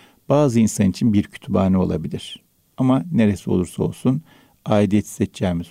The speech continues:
huzur duyacağımız ortamlarda olmak da, e, bizim, e, yaşama sevincimizi arttırıyor. Üçüncü olarak anlamlı günlük yaşamın içerisinde. Dördüncü olarak yedi madde var dedik ya. Dördüncü olarak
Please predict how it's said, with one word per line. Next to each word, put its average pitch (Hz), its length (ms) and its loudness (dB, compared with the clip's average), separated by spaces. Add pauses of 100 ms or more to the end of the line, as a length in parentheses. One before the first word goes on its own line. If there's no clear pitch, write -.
huzur 95 260 -2
duyacağımız 90 720 0 (400)
ortamlarda 98 640 2
olmak 98 380 2
da, 123 140 2 (1080)
e, 98 220 4
bizim, 101 340 2 (580)
e, - 180 0
yaşama 110 360 4
sevincimizi - 560 2
arttırıyor. - 520 0 (100)
Üçüncü 110 320 2
olarak 98 460 2
anlamlı 101 340 4
günlük 95 340 2
yaşamın 92 320 0
içerisinde. - 580 -4 (720)
Dördüncü 185 420 4
olarak 127 360 2
yedi 120 160 2
madde 120 300 4
var 120 200 4
dedik 180 300 0
ya. 95 140 4 (500)
Dördüncü 160 440 4
olarak 147 440 4